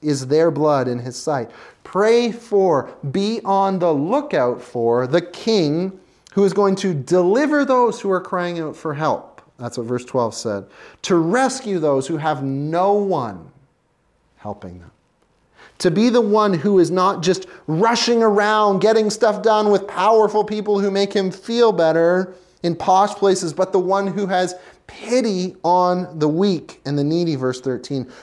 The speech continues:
who rescues those facing oppression and violence, says verse fourteen. The end of verse fourteen, "whose lives are precious in his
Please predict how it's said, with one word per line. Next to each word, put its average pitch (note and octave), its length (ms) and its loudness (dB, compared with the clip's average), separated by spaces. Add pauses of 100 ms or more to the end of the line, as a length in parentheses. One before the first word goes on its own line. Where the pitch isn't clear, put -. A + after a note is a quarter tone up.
who F3 280 2
rescues F#3 760 0
those D#3 580 2 (760)
facing D#3+ 540 -2
oppression D3 560 -4
and C3 240 -6
violence, C#3 600 -4
says B2 280 -6
verse B2 240 -8
fourteen. B2 720 -8 (260)
The D#3 140 2
end F#3 100 2
of E3 80 0
verse E3 240 0
fourteen, D#3 600 -4 (220)
"whose F#3 260 0
lives G3 600 0 (100)
are C#3 220 2
precious - 1300 -4 (400)
in D#3 540 -4 (240)
his C3 600 -6